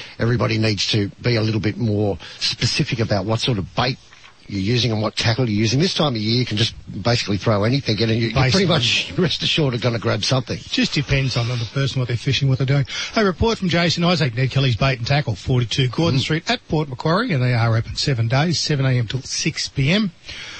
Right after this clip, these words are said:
Speaker 2: On the beaches, School Mulloway are on all the beaches, along with some solid tailor. Bream and whiting worth a look during the daylight hours. On the rocks, tailor about on most of the headlands.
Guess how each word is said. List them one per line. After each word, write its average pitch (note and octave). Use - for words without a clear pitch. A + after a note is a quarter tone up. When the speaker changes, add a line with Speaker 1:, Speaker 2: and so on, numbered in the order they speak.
Speaker 2:
On G#3+
the G3+
beaches, F#3
School F#3
Mulloway D3+
are F3+
on C3
all A#2
the -
beaches, G#3
along C3+
with A2+
some C3+
solid A#2+
tailor. E3
Bream E3
and C3+
whiting C#3
worth C3
a C3+
look C3+
during C3
the A#2
daylight A#2
hours. B2+
On F#3+
the E3+
rocks, F#3+
tailor F3
about D3
on C3
most C#3+
of A#2
the D3
headlands. D3+